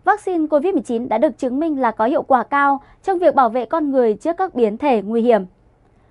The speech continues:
Thông qua một quỹ bồi thường, chính phủ Hàn Quốc sẵn sàng chi đến mười triệu won,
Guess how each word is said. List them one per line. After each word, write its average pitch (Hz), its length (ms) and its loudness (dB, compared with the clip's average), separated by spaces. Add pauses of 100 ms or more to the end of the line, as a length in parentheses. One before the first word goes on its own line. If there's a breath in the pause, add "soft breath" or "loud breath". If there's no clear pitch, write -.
(180)
Thông 330 180 -2
qua 285 220 2
một 233 200 -4
quỹ 247 200 -4
bồi 302 160 2
thường, 226 320 2 (240 soft breath)
chính 254 160 -2
phủ 359 100 0
Hàn 233 200 2
Quốc 370 220 -4
sẵn 269 180 -2
sàng 294 260 -4
chi 294 160 -6
đến 254 300 0
mười 320 160 6
triệu 269 200 0
won, 277 260 2